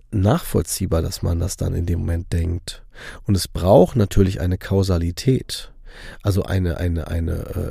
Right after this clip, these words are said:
Erklärung, weil wir Menschen, äh, Wesen sind, die, ähm, oder Organismen sind, die diese Plausibilität für sich brauchen. Ich muss wissen, wo eine Wand ist, damit ich nicht dagegen laufe. Also etwas total Plausibles.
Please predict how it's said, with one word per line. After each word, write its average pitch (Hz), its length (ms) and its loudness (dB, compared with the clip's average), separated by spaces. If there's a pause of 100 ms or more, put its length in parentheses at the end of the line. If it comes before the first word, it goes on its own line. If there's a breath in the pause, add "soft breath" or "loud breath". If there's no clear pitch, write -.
Erklärung, 107 800 4
weil 87 140 0
wir 87 80 0
Menschen, 90 560 0
äh, 85 580 -2
Wesen 90 460 2
sind, 107 380 4
die, 113 320 6 (540 loud breath)
ähm, 101 680 4
oder 90 320 2
Organismen 90 600 4
sind, 113 220 6 (400 loud breath)
die 104 320 4
diese 95 380 0
Plausibilität 92 920 0
für - 160 0
sich 95 240 -2
brauchen. 143 480 4
Ich - 160 -4
muss - 220 2
wissen, 165 280 4
wo 98 100 6
eine 90 160 6
Wand 85 300 2
ist, - 300 2
damit 85 220 2
ich - 100 -10
nicht 85 160 -4
dagegen 123 360 4
laufe. 85 460 -6
Also - 200 -2
etwas - 260 -4
total - 300 -4
Plausibles. - 640 0